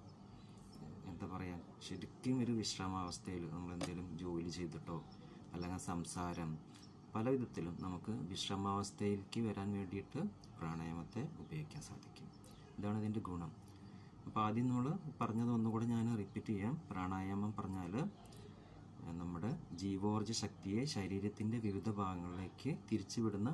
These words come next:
പ്രക്രിയ. അത് നമ്മൾ ദീർഘശ്വാസം അകത്തേക്ക് എടുത്തിട്ടും പിടിച്ചു വയ്ക്കും, പിന്നെ പുറത്തേക്ക് വിടുന്ന ഒരു പ്രക്രിയയാണ്. അതുപോലെ തന്നെ അതുകൊണ്ട് നമുക്കുള്ള ഗുണങ്ങൾ എന്ന് പറഞ്ഞാൽ stress, tension, വികാരങ്ങൾ, ഇതിൽ നിന്നൊക്കെയുള്ള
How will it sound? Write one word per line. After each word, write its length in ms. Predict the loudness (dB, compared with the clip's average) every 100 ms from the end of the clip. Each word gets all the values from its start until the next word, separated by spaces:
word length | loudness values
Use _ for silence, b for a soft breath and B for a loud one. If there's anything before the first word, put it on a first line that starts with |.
| 0
പ്രക്രിയ. 380 | -6 -4 -2 -2 -4 -10 B B B B -6
അത് 100 | 2 4
നമ്മൾ 140 | 6 6 8
ദീർഘശ്വാസം 720 | 8 6 4 2 2 4 2
അകത്തേക്ക് 360 | 0 -2 -4 -2
എടുത്തിട്ടും 400 | -4 -6 -2 0 0 -4 -16 -10
പിടിച്ചു 300 | -6 -4 0 0
വയ്ക്കും, 300 | 0 -4 -6 -6
പിന്നെ 200 | -4 -2 -2 -2
പുറത്തേക്ക് 380 | -6 -6 -2 0
വിടുന്ന 260 | 0 0 0 -2
ഒരു 100 | -6 -6
പ്രക്രിയയാണ്. 540 | -8 -6 -4 -2 -2 -4 -10 B B B B B -4
അതുപോലെ 300 | 2 2 4
തന്നെ 180 | 4 6 6
അതുകൊണ്ട് 340 | 4 4 4 4
നമുക്കുള്ള 440 | 4 2 2 2 2 2
ഗുണങ്ങൾ 380 | 0 0 0 2
എന്ന് 100 | 2
പറഞ്ഞാൽ 300 | 0 -2 -2 0 0 -4 B B -8 -8
stress, 580 | -4 -2 -2 -4 -2 -2 -2 0
tension, 540 | 0 0 -2 0 0 -2 -4 B B -6 -4
വികാരങ്ങൾ, 720 | 0 2 2 0 0 0 0 -2 -6 -10 B B -10
ഇതിൽ 100 | -2
നിന്നൊക്കെയുള്ള 440 | 0 2 2 2